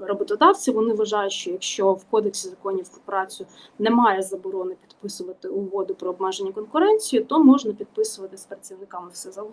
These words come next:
все, що завгодно, заборонити їм десять років працювати на конкурентів, і це буде нормально. Ну, насправді не так, тому що підходи у нас, е, в нашого трудового права такі, що обмежити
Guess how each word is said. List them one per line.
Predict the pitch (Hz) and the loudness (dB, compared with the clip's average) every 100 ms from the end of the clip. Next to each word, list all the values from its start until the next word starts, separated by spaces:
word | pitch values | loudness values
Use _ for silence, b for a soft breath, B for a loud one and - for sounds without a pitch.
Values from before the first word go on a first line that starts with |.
| - | -18
все, | - 202 | -12 -8
що | 185 202 | -8 -8
завгодно, | 214 214 392 415 339 339 B B B - | -8 -2 2 4 6 4 B B B -2
заборонити | 208 214 226 233 254 208 | 0 2 4 4 4 0
їм | 208 196 180 180 - | 2 4 4 0 2
десять | 214 214 214 196 | 2 4 -2 -2
років | 196 196 | -2 -4
працювати | - - - 180 190 | -12 -14 -8 -8 -8
на | 196 | -10
конкурентів, | 214 214 269 339 339 208 | -8 -8 0 2 2 0
і | |
це | 190 214 | -4 -6
буде | 202 196 | -6 -4
нормально. | 196 - - - 202 B B B B | -4 -6 -16 -20 -20 B B B B
Ну, | 330 262 | 4 4
насправді | 254 - 302 320 285 | 2 2 0 2 4
не | 269 | 4
так, | - 392 - | 2 -2 -2
тому | 302 254 | 2 4
що | 254 - | 4 0
підходи | 262 254 - 262 254 226 | -8 -12 -4 -2 0 0
у | 214 | 0
нас, | 214 220 - - | -2 -4 -6 -6
е, | 202 202 196 | -2 -2 -2
в | |
нашого | 196 196 - 190 | -6 -6 -8 -10
трудового | 196 190 202 190 185 | -10 -10 -8 -8 -10
права | 190 190 185 | -6 -4 -4
такі, | 185 190 - | -6 -20 -14
що | 190 - - 196 - | -10 -10 -10 -12 -12
обмежити | - 214 240 196 190 190 190 190 | -4 0 0 -2 -8 -6 -6 -8